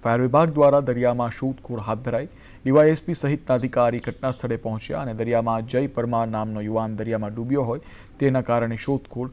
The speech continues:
ચાલુ કરી છે. તંત્રની ગંભીર લાપરવાહીનો વધુ એક નમૂનો સામે આવ્યો છે. દરિયા કિનારા વિસ્તારમાં સુરક્ષા જવાનો રાખવામાં ના આવેલ હોય યાત્રિકોના ડૂબવાની ઘટનામાં સતત વધારો થયો. નહાવાની મનાઈ હોયના બોર્ડ મરાયા છે,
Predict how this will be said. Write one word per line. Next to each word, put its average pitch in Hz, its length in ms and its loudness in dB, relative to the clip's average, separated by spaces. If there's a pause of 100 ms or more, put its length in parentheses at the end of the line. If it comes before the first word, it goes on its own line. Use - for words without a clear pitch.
(120)
ચાલુ 123 240 2
કરી 98 240 -8
છે. - 140 -8 (360)
તંત્રની 135 380 0
ગંભીર 131 380 0
લાપરવાહીનો 135 680 2
વધુ 127 340 -4
એક 131 140 -6
નમૂનો 117 280 -6
સામે 143 320 -2
આવ્યો 98 260 -6
છે. - 140 -10
દરિયા 110 260 -2
કિનારા 123 400 0
વિસ્તારમાં 151 680 2
સુરક્ષા 156 480 -2
જવાનો 123 440 0
રાખવામાં 113 520 -2
ના 123 220 -2
આવેલ 120 240 -4
હોય 120 220 -4 (420)
યાત્રિકોના 120 680 -2 (200)
ડૂબવાની 143 520 2
ઘટનામાં 127 540 -4
સતત 139 300 -6
વધારો 117 340 -2
થયો. - 240 -10 (380)
નહાવાની 135 300 2
મનાઈ 147 300 2
હોયના 156 400 2
બોર્ડ 139 340 2
મરાયા 135 400 6
છે, - 200 -4